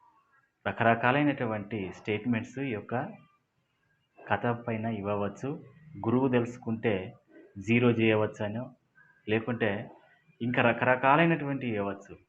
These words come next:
కానీ ఒక గురువు ఈ విధంగా ఏ గురువు కూడా చేయడు. ఒకవేళ ఈ గురువు చేసిండు అంటే దాని అర్థం ఏందయ్యా అంటే, ఆ పిల్లగాడి ద్వారా ఎంతటి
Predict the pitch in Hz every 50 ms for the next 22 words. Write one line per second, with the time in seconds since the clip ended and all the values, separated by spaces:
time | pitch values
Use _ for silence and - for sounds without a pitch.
0 | - - 104 101 107 110 104 98 92 107 113 120 - _ _ _ - - - -
1 | 98 90 - 98 98 107 117 117 104 113 143 151 156 - - _ _ _ _ _
2 | _ _ _ _ _ _ _ _ _ _ _ _ _ - 107 98 98 101 101 110
3 | 110 117 113 110 98 87 92 95 - - _ _ _ _ _ _ _ _ _ _
4 | _ _ _ _ _ _ _ _ _ - - _ - - - - _ _ _ _
5 | _ _ _ - 120 110 113 120 117 123 120 120 113 104 95 95 101 123 127 -
6 | - - 95 90 87 82 - - - _ _ _ _ _ _ _ - - 104 -
7 | 123 110 120 131 135 127 123 107 113 110 131 131 123 - 110 110 110 113 147 135
8 | 123 117 104 101 123 117 120 113 101 92 92 101 117 123 131 127 117 113 104 101
9 | 92 87 85 85 82 110 147 220 254 - - _ _ _ _ _ _ _ _ _
10 | _ _ _ _ - 113 110 - - - 107 110 120 127 139 147 147 139 117 110
11 | 104 101 104 113 117 101 90 98 107 - - _ _ _ _ _ _ _ - _
12 | - 104 110 120 123 123 - 143 123 - - 120 107 104 110 - - -